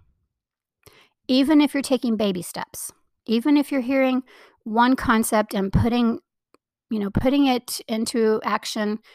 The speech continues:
sometimes, baby steps are still steps. And those sometimes will become, oftentimes will become all the time. So you may be thinking, "Okay, well,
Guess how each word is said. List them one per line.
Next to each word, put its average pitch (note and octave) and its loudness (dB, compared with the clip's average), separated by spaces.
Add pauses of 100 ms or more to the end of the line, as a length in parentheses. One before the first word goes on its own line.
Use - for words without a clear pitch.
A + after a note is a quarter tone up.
(120)
sometimes, - -4 (880)
baby A#3 0
steps - -4
are G#3+ -2
still - -6
steps. - -10 (380)
And G3+ 0
those F#3+ 0
sometimes B3 -2
will A#3 -8
become, G3 -2
oftentimes A#3 2
will G3+ 2
become F#3 -4
all F3 4
the F3 -8
time. - -18 (1900)
So - -2
you A#3 2
may A#3+ 2
be A3+ -2
thinking, A3 0
"Okay, G#3+ 0
well, G#3 2